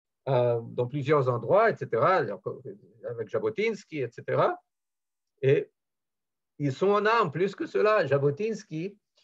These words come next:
essaye de, de, de, de, de, de faire des démarches auprès des Britanniques pour que ces cinq mille soldats,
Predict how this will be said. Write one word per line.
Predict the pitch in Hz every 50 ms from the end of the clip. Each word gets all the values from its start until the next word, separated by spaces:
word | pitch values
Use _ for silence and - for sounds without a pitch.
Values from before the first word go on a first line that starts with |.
| _ _ _ _
essaye | - 120 123 123 - - 214 226 214 196 190 185 175
de, | 143 123 127 123
de, | 123 120
de, | 113 104 117 113
de, | 104 113
de, | 110 98 110 107 98 - _ _ _ _ -
de | 120 120
faire | - - 175 180 160
des | 147 147
démarches | 123 123 117 113 131 156 185 180 - -
auprès | - - 127 127 - 151 151
des | 147 147
Britanniques | 131 117 117 127 - 131 113 113 120 156 202 208 - _ _
pour | - 170 208 233 220 190 151 - _
que | - 165 185 208 208
ces | 180 - - 135
cinq | - - 165 170 -
mille | 180 180 175 170 147
soldats, | - - 127 117 107 95 107 110 123 147 -